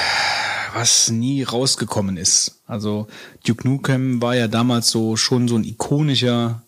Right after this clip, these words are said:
drei D Shooter, kann man ja eigentlich sagen. Ähm,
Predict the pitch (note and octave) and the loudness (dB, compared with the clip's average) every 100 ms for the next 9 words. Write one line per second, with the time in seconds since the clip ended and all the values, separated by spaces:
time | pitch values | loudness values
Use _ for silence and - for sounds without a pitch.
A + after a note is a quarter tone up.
0 | _ B2 A2 A2+ B2+ - C3+ A2+ A2 C3 | _ 0 0 2 0 2 0 0 -2 -2
1 | C#3 - A#2+ G2+ G#2+ A2 - G#2+ G#2 A#2+ | -4 -2 -2 0 0 0 2 2 0 0
2 | D#3 - - - - - - _ _ A2 | -4 -12 -14 -12 -12 -14 -20 _ _ 0
3 | G#2+ G#2+ A2 | 0 0 -2